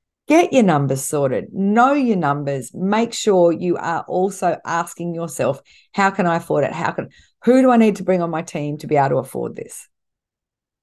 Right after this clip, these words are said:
And in fact, what is it that I want and what are the numbers? And then most importantly, make sure that you have a mechanism of accountability.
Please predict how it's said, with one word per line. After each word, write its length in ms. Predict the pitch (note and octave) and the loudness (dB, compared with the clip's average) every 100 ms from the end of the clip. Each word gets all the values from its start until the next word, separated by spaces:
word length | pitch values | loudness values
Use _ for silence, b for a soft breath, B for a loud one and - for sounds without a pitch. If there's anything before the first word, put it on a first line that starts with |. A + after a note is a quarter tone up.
| _ _ | _ _
And 140 | F#3+ G3+ | 0 0
in 80 | |
fact, 340 | F#3+ A3 G#3 - - | 2 0 0 -4 -12
what 500 | F3 D#3+ E3 A3+ C#4 | -10 -4 4 4 6
is 180 | A#3 D#3+ | 4 2
it 160 | - | -2
that 100 | D#3 | -2
I 140 | C#3+ C3 | 0 -2
want 380 | B2+ B2 A#2+ - | -4 -6 -8 -8
and 260 | C#3+ D3+ | -6 -2
what 160 | D#3 D3 | 0 0
are 60 | |
the 80 | C#3 | 0
numbers? 500 | C3+ B2 A#2+ - - - _ _ _ _ _ _ _ | -2 -4 -8 -10 -14 -20 _ _ _ _ _ _ _
And 140 | F3 F3 | 0 2
then 240 | E3+ F#3 | 4 4
most 300 | A3+ A#3+ A#3+ | 6 6 2
importantly, 480 | A3 G#3+ E3+ E3 E3 | 0 2 0 0 -4
make 260 | D#3+ D#3 | -4 -6
sure 540 | - - C#3+ C#3 C#3 - - | -6 -2 0 0 -4 -8 -6
that 200 | C3+ E3+ | -6 -4
you 280 | D#3+ D#3 - | -4 -6 -10
have 500 | - F#3 F#3+ G#3 F#3 | -6 0 4 2 0
a 80 | - | -2
mechanism 680 | F#3 D#3 D3+ D#3 D3 C#3+ - | -2 -2 -4 -4 -4 -6 -8
of 120 | C#3 | -10
accountability. 800 | C3+ D3 C3 B2 B2 B2 G#2 - | -8 -4 -2 -2 -4 -4 -6 -10